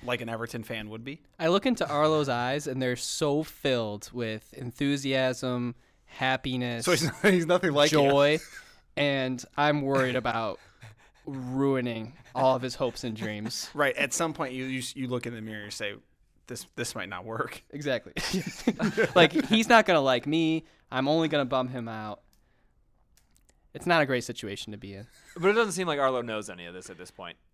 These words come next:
Speaker 2: No, right now he
Speaker 3: He
Speaker 2: does
Speaker 3: believes
Speaker 2: like
Speaker 3: in you.
Speaker 2: me, surprisingly.
Speaker 3: He believes
Speaker 2: He
Speaker 3: in you,
Speaker 2: believes.
Speaker 3: Adam.
Speaker 1: How old is Arlo?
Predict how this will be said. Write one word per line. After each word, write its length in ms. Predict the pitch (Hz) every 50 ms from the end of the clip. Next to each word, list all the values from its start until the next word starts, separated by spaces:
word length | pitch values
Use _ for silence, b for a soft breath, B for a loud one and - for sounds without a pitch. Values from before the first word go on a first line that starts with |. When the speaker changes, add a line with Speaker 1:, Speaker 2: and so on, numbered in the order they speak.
| _ _ _ _ _ _ _ -
Speaker 2:
No, 160 | 151 156 147
right 200 | 139 147 175 220
now 180 | 220 220 202 180
he 480 | 190 165 156 143 143 139 139 135 131 120
Speaker 3:
He 100 | - 208
Speaker 2:
does 180 | - 175 170 170
Speaker 3:
believes 180 | 190 196 202 165
Speaker 2:
like 180 | 170 185 170
Speaker 3:
in 40 | 147 139
you. 20 | 113
Speaker 2:
me, 40 | 104
surprisingly. 420 | - - - 135 - 156 147 285 262
Speaker 3:
He 40 | 220 196 208 233 269
believes 40 | 240
Speaker 2:
He 60 | 220 214
Speaker 3:
in 60 | 196
you, 60 | 202
Speaker 2:
believes. 320 | 190 202 135 131 135 139 147
Speaker 3:
Adam. 220 | 156 175 185 185 175 B B _
Speaker 1:
How 200 | - - 254 269
old 220 | 254 - 202 226 175
is 100 | 131 113
Arlo? 280 | 98 92 87 78 90